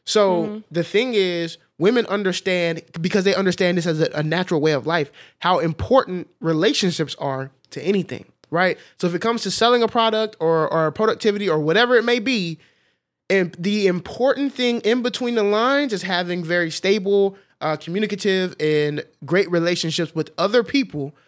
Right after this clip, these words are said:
Speaker 1: who are gonna help you get along the way. And I feel like that's why I would do stuff, uh, if I had my management, that's what I would say.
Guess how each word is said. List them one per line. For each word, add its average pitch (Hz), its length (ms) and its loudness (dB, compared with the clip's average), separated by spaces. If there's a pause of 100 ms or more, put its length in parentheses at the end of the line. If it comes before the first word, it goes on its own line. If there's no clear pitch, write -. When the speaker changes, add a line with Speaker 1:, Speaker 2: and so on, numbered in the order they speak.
(200)
Speaker 1:
who 170 80 -2
are 165 40 -2
gonna 147 160 -2
help 170 320 -4
you 190 120 -4
get 180 180 0
along 180 340 2
the 175 80 0
way. 151 280 -4 (380)
And 165 380 2 (160)
I 208 160 4
feel 214 180 0
like 175 300 -2
that's 185 200 0
why 175 160 0
I 160 140 0
would 165 160 -2
do 165 160 -2
stuff, 156 420 -2 (380)
uh, 151 220 -2
if 165 160 -2
I 190 60 2
had 185 300 -2 (540)
my 233 220 4
management, 185 540 2
that's 196 180 0
what 185 80 0
I 165 60 2
would 151 120 0
say. - 240 -8